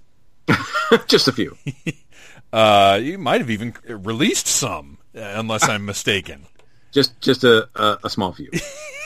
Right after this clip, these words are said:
Speaker 2: <laughs> But, uh, I do wanna talk about comics a little bit before we go.
Speaker 1: Well, that is something I, actually, you know what? I don't, I don't get the chance to talk about comics very much, so.
Speaker 2: I, well, and it's because,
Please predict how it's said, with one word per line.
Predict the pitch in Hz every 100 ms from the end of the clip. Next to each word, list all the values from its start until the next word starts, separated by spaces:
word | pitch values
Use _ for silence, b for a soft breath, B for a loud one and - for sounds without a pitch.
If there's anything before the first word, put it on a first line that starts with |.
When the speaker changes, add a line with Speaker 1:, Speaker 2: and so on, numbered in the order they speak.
| 640
Speaker 2:
<laughs> | - 160 - 143 113 104
But, | 131 127 -
uh, | 123 117 110 101 b b b -
I | 131
do | 135 156 196
wanna | 190 180
talk | - 127 123
about | 123 107 107 - - -
comics | 143 165 135 -
a | 104
little | 104 101
bit | 90 92
before | 95 - 107 98
we | 92
go. | 82 87 85 82 87 b b b b -
Speaker 1:
Well, | 294 143 101 90
that | 131 196
is | 170
something | 175 147 147 127
I, | 123
actually, | 123 147 180 175 139
you | 131
know | 135
what? | 135
I | 120
don't, | 123 135 -
I | 123
don't | 151 165
get | 175
the | 156
chance | 143 156 127
to | -
talk | 113 98 101
about | 95
comics | - 95 85 78
very | - 76
much, | 73 67
so. | - 85 71 69
Speaker 2:
I, | 160 170
well, | 220 240
and | 190 175
it's | -
because, | 180 190 - 233 214